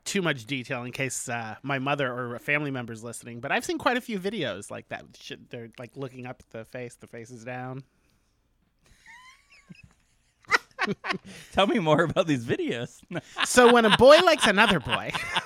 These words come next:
Speaker 1: <laughs> they pull out the camera.
Speaker 2: Is
Speaker 1: No.
Speaker 2: that like, is that like, did, was that V R? Did you, is that?
Speaker 1: <gasps> Oh my God, I don't wanna, <laughs> okay,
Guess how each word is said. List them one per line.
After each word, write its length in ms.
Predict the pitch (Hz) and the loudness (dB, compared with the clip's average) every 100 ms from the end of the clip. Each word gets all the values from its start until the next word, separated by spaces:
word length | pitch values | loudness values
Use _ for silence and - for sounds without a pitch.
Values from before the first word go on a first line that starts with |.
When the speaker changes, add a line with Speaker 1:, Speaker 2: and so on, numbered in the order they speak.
| - | -6
Speaker 1:
<laughs> 500 | 170 - - - _ | -14 -14 -18 -18 _
they 140 | 170 240 | 2 2
pull 220 | - 240 | 2 6
out 160 | 160 165 | 6 6
the 100 | - | -4
camera. 480 | - 147 117 98 - | 4 4 4 -6 -8
Speaker 2:
Is 140 | - 156 | -4 -2
Speaker 1:
No. 60 | |
Speaker 2:
that 120 | 180 | 0
like, 300 | 190 180 214 - | 0 -2 -4 -8
is 120 | 175 | -6
that 260 | 156 165 165 | -4 -6 -6
like, 260 | 151 135 | -10 -10
did, 200 | 139 139 - | -12 -12 -12
was 120 | 139 135 | -8 -4
that 140 | 165 | -4
V 260 | 147 131 127 | -4 -2 -2
R? 300 | 110 131 160 _ | -2 -4 -6 _
Did 120 | 139 | -12
you, 260 | 123 120 131 | -10 -10 -10
is 100 | 131 | -12
that? 460 | 120 117 262 302 202 - | -10 -6 -4 -4 -6 -14
Speaker 1:
<gasps> 40 | _ - | _ 0
Oh 80 | |
my 120 | 220 208 | 2 6
God, 160 | 170 | 6
I 100 | 151 | 8
don't 120 | 196 240 | 6 6
wanna, 160 | 233 170 190 180 - - - - _ _ | 0 -2 -6 -2 -4 -4 -16 -20 _ _
<laughs> 800 | _ _ _ _ _ _ _ - | _ _ _ _ _ _ _ -2
okay, 260 | 151 127 | 0 0